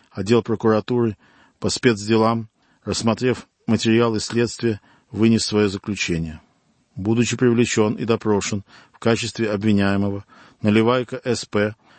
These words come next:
в контрреволюционной деятельности виновным себя не признал, но не отрицает тот факт, что церковь, находящуюся в Симферополе на кладбище, раз двадцать посещал.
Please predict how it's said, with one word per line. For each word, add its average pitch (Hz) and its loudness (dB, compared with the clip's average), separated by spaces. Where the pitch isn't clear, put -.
в - -20
контрреволюционной 120 2
деятельности 120 -2
виновным 117 2
себя 107 0
не 107 0
признал, 98 -2
но 104 4
не 113 6
отрицает 113 0
тот 101 -4
факт, - -2
что - -6
церковь, 120 0
находящуюся 110 0
в - -6
Симферополе 110 2
на 107 0
кладбище, 104 -4
раз 107 0
двадцать 104 -4
посещал. 87 -6